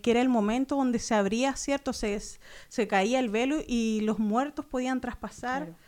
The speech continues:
Speaker 1: hacia acá. Cosa que lo vamos a ir viendo, ¿cierto? Que a la
Speaker 2: Claro.
Speaker 1: luz de la palabra realmente
Speaker 2: Claro.
Speaker 1: no es cierto.
Speaker 2: Claro. Y bueno, de hecho, también investigando, se creían que los espíritus, como usted bien decía,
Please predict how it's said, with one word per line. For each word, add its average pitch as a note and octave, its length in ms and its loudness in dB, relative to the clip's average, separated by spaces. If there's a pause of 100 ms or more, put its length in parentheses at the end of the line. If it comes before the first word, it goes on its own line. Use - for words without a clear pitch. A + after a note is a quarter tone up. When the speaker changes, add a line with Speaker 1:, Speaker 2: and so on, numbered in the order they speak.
(260)
Speaker 1:
hacia - 260 -2
acá. - 240 -8 (260)
Cosa A#3+ 340 -4
que G#3 180 -2 (260)
lo G#3 200 4
vamos A3+ 260 8
a B3 60 6
ir A3 100 4
viendo, B3+ 240 4
¿cierto? C4 300 -2
Que A3+ 60 4
a - 20 -
la G#3 100 8
Speaker 2:
Claro. G#3 80 8
Speaker 1:
luz A#3+ 140 10
de B3 80 8
la A#3 100 6
palabra G#3+ 460 2
realmente A3 560 -2
Speaker 2:
Claro. G#3 280 4
Speaker 1:
no G3 120 4
es G3+ 160 0
cierto. - 260 -2 (100)
Speaker 2:
Claro. G3 320 2 (300)
Y G#3 240 4
bueno, A#3+ 300 6
de A#3 100 8
hecho, B3+ 300 8
también A3+ 260 2
investigando, C4 720 6
se C4+ 140 6
creían B3 260 8
que B3+ 100 4
los A3+ 160 8
espíritus, D4 480 4
como D4+ 160 2
usted D4 260 4
bien D4 200 6
decía, D4+ 360 4